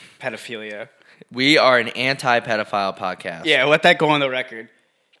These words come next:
Speaker 2: Yeah, the record speaks for itself. Oh, fucking A, dude.
Speaker 1: Where is the love?
Speaker 2: This is a tough episode, but I, I don't know, man. I thought that, uh,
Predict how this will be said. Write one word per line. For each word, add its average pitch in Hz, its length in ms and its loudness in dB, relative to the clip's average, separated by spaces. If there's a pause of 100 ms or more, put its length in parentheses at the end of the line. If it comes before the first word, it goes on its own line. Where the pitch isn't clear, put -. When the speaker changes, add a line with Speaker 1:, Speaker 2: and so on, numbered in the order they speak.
(220)
Speaker 2:
Yeah, 90 220 -12
the 92 120 -10
record 98 340 -10
speaks - 280 -16
for 69 140 -16
itself. - 540 -12 (1300)
Oh, 160 420 -6
fucking 127 560 -14
A, 113 220 -14
dude. 107 320 -10 (260)
Speaker 1:
Where 185 400 -12
is 156 240 -16
the 170 180 -12
love? 139 440 -16
Speaker 2:
This 120 100 -10
is 123 60 -12
a 117 80 -8
tough - 340 -4
episode, 95 460 -12
but 90 160 -10 (560)
I, 131 160 6 (120)
I 123 220 6
don't 311 100 4
know, 226 140 6
man. 170 340 2
I 175 200 4
thought 226 280 0
that, 147 220 4
uh, 107 300 -2